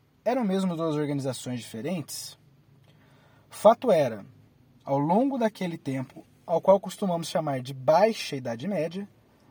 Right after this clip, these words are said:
a Europa estava mudando rapidamente. Rápido demais para os padrões medievais. Se o antigo regime pode não significar muita coisa em termos de estrutura re-, social,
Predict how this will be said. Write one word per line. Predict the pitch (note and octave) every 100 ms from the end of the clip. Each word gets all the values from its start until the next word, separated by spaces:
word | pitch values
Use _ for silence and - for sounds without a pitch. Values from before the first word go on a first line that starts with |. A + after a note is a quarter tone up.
| _ -
a |
Europa | B3 F#3+ F3 F3+
estava | G3 F#3 F#3
mudando | G3 E3 E3
rapidamente. | D#3+ E3+ F#3 F#3 G#3 A2 - - - _ - - - - _ -
Rápido | - C#3+ C#3 D3
demais | A3 F#3 D3+ F3
para | - G#3
os | -
padrões | A#3+ F3 E3
medievais. | E3 E3 F#3 C#3 - - - - _ _ _ _ _ _ _ _
Se | - -
o | C4
antigo | C4 - C#4+ C#4+
regime | A#3 G#3 D3+ C#3+ A#2+ A2+ -
pode | D3+ C#3 C#3
não | D3+ G3 D4
significar | - A#3+ A3 - F3+ D#3
muita | F#3+ G#3+
coisa | - D3+ C3+
em | C3+
termos | C#3 C3 B2
de |
estrutura | C#3 - D#3 - C#4 C#4
re-, | D3+ E3+
social, | - - C3 - D#3+ D#3